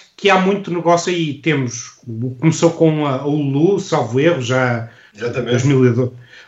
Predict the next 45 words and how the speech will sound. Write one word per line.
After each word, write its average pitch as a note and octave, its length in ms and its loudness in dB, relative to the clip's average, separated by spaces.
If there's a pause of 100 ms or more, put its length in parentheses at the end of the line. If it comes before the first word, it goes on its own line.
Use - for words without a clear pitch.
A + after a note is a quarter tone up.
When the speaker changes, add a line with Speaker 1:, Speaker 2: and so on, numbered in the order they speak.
(120)
Speaker 1:
dois B2+ 280 0
mil C#3+ 200 6
e A2+ 40 2
doze C3+ 360 2
ou A#2 460 -6
até C3 280 -2
antes, D#3 440 -2 (320)
que, C3+ 360 -2 (120)
que C3+ 280 -2
é, C3+ 500 2 (100)
que C3+ 160 -4
é C3+ 60 2
hoje, C3 540 2
eh, B2+ 60 2 (420)
detida C3+ 380 -2
parte - 400 -4
pela C3+ 140 -2
Disney, C3 320 -2
parte B2+ 300 -4
pela C3+ 120 -2
Warner. D#3 580 0 (320)
Depois D#3 240 0
evoluiu, D3+ 640 2
eh, B2+ 280 2 (100)
temos C#3 340 -2
a B2+ 140 0
Netflix, E3 640 -2
temos C#3+ 240 0
a D3+ 40 2
H C3+ 220 -2
B B2 200 -2
O, E3 280 4 (360)
temos C#3+ 500 -2
inclusive D3+ 420 0
a D3 120 2
Apple D3 260 -4
T C#3 100 -6
V, D#3 180 -2
que - 100 -20
o - 40 -20
catálogo C3+ 440 -2
não C3+ 60 0
é B2+ 40 0
grande B2 220 0
coisa. C#3 420 -2